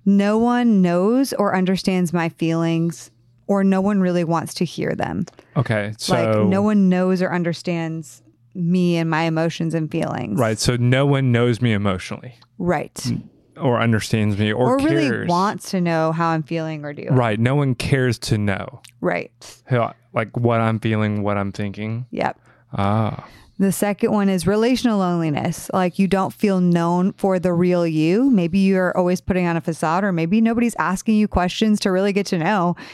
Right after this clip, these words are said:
Speaker 1: you. Or maybe you just feel not accepted. I, I used to have that issue with my family. Like, my family knows me, but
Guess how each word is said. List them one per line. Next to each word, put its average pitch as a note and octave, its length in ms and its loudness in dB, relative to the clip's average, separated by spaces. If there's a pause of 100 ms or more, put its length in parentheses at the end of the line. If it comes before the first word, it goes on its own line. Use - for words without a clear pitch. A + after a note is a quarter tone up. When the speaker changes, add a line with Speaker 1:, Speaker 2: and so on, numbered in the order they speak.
(160)
Speaker 1:
you. G3 400 0 (360)
Or A#3 200 4
maybe G#3 240 2
you G#3+ 80 4
just G3+ 240 -2
feel G3 220 0 (160)
not F#3 240 2
accepted. F3 500 -2
I, E3+ 160 0
I G3 160 -2
used G3+ 220 -2
to G3+ 60 -4
have F#3 120 0
that F3 160 0
issue F3+ 320 0
with E3+ 140 0
my D#3+ 180 0
family. F#3+ 380 0
Like, D3 260 -4 (320)
my E3+ 100 0
family A#3 280 2
knows G3+ 200 0
me, F#3 120 2
but E3+ 280 -2